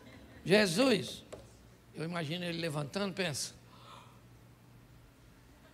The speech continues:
"E que foi, gente? Chegou?"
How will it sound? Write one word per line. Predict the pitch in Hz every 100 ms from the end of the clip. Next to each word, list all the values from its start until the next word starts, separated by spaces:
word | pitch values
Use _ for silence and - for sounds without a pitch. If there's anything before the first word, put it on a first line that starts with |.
| - - - - - - - - -
"E | 180
que | 180 185
foi, | 190 156
gente? | 143
Chegou?" | 127 175 160 220 262 190